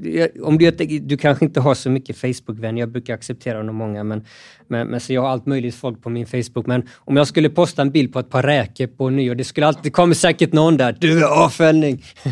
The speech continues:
<laughs> "Du lyder inte lagen." Säkert, det kommer, det finns jättemycket såna idag.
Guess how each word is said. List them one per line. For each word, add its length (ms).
<laughs> 800
"Du 180
lyder 340
inte 260
lagen." 640
Säkert, 480
det 80
kommer, 240
det 120
finns 280
jättemycket 540
såna 280
idag. 260